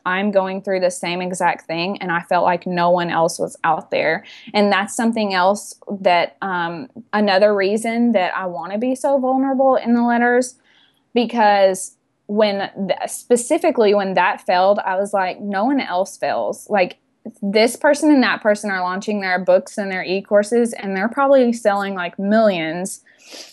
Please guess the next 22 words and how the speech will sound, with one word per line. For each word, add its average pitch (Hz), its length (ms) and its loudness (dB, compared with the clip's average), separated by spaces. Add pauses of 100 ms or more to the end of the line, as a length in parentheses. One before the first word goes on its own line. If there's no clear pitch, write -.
(640)
And 240 100 2
I 240 160 4
felt 226 320 4
super, 269 540 0
super 220 380 0
alone. 190 500 -4
And 196 200 -6
then 196 80 -4
I 202 140 -4
was 202 140 -6
like, 185 160 -2
"Wait 226 200 2
a 233 60 2
second. 170 680 -4
No, 196 320 0 (300)
don't, 240 300 0
no 262 180 2
one's 320 260 6
just - 300 -2
talking 269 320 2
about 170 280 4
it." 165 200 2